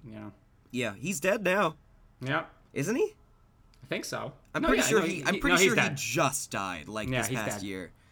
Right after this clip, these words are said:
Speaker 1: I think it happened, like, a year ago or, like, a year or
Speaker 2: Yeah,
Speaker 1: two ago.
Speaker 2: um,
Speaker 1: Yeah.
Speaker 2: because that, that was, like, the, I remember thinking that it was, he was this crazy next level monster who was, like, still alive, and you just assume that people like that are dead,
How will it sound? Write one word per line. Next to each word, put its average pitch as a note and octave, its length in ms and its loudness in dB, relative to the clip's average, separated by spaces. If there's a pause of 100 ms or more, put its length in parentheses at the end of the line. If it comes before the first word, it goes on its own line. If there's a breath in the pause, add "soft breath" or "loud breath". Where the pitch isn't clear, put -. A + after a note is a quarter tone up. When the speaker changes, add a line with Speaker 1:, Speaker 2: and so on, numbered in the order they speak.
(540 soft breath)
Speaker 1:
I C3 60 -10
think G3+ 160 0
it C#3+ 60 0
happened, D#3+ 260 6
like, C3 120 -2
a A#2+ 40 -8
year C3+ 200 -4
ago A2 280 -4
or, A2 140 -6
like, A2 120 -6
a A#2+ 40 -2
year B2 180 2
or A#2+ 40 2
Speaker 2:
Yeah, A2 200 2
Speaker 1:
two G#2+ 60 -6
ago. A2 160 -8 (100)
Speaker 2:
um, A#2+ 260 0
Speaker 1:
Yeah. G#2 60 -6
Speaker 2:
because C3+ 320 -4
that, D#3 220 -2
that D#3 120 -2
was, F3+ 140 -2
like, C#3 160 -2
the, B2+ 220 -6
I B2+ 80 -2
remember B2+ 460 -2
thinking A#2 420 -8
that G#2 180 -10
it A2 80 -6
was, G#2+ 300 -10 (320 loud breath)
he - 180 -6
was D3+ 220 -2
this A2+ 240 -8 (800)
crazy C3 500 -2
next A2+ 380 -6
level G#2 240 -4
monster G2+ 760 -6
who A2 120 -10
was, G#2 220 -6
like, F#2 180 -8
still - 500 -6
alive, G#2 560 -6
and G#2+ 140 -6
you A#2 100 -6
just B2+ 240 -8
assume C#3 400 -2
that C#3 140 -4
people C3 240 -6
like G#2+ 200 -8
that F#2+ 140 -8
are F2+ 60 -8
dead, F#2 320 -8